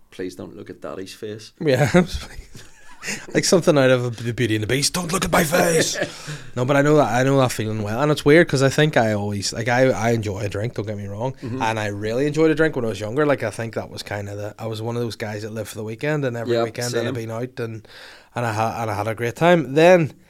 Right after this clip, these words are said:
Speaker 2: I just think the having kids just means there's so much shit that you have to do
Speaker 1: Yeah.
Speaker 2: 'cause they can't do shit. They're useless.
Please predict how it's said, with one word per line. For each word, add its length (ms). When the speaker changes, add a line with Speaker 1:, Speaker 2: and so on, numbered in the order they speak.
Speaker 2:
I 40
just 220
think 200
the 260
having 240
kids 280
just 180
means 560
there's 180
so 120
much 160
shit 360
that 80
you 160
have 420
to 80
do 300
Speaker 1:
Yeah. 240
Speaker 2:
'cause 100
they 140
can't 200
do 80
shit. 240
They're 120
useless. 480